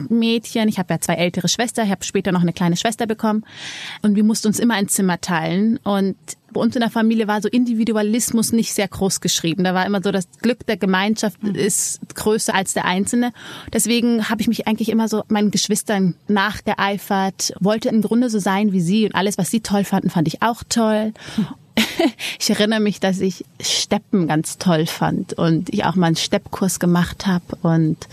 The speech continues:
Speaker 1: das aber dann auch relativ früh dann wieder aufgehört habe, weil ich nicht so talentiert war.
Speaker 2: <laughs>
Speaker 1: Aber mein Ding war, ich hatte meine beste Freundin Mara. Wir waren wie, wie siamesische Zwillinge, haben alles gemacht und ich hatte keine Ahnung. Ich hatte nie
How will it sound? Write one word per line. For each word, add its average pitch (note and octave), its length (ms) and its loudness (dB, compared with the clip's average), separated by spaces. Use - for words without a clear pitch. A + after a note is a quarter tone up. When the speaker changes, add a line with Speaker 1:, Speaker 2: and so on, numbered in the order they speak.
Speaker 1:
das F#3 160 0
aber E3+ 120 2
dann E3+ 120 2
auch E3+ 120 0
relativ F3+ 360 0
früh - 460 -4
dann F3 180 2
wieder E3 200 2
aufgehört F3+ 480 0
habe, F3 140 -2
weil E3 160 -2
ich E3 80 -8
nicht F3+ 160 -2
so F3 120 -2
talentiert E3+ 640 -2
war. E3+ 260 2
Speaker 2:
<laughs> - 400 -14
Speaker 1:
Aber F3 540 0
mein F#3+ 360 2
Ding G#3 360 0
war, F#3+ 640 0
ich - 100 -12
hatte G#3 160 -2
meine F3+ 220 2
beste F#3 280 -2
Freundin E3 460 0
Mara. G#3 640 0
Wir F#3 220 -2
waren F3 160 2
wie, G3 160 2
wie F#3 60 0
siamesische F#3 680 2
Zwillinge, F#3+ 560 0
haben F#3 140 0
alles F3 340 -2
gemacht E3 580 -2
und E3+ 440 0
ich G#3 140 -2
hatte G3 140 0
keine G3 280 2
Ahnung. C4 380 0
Ich G#3 120 -2
hatte A3 180 0
nie A#3+ 180 2